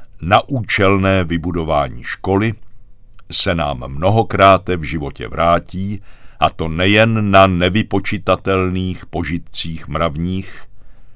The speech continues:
ale i na zvýšeném blahobytu, kterého dosáhneme.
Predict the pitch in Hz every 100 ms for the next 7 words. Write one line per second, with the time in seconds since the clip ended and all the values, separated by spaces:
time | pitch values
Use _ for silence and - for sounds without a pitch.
0 | - - 104 95 92 90 78 85 95 98
1 | 107 - 101 101 98 98 - 82 87 85
2 | 87 - 85 - 76 73 73 73 64 -
3 | 57 - 53 - -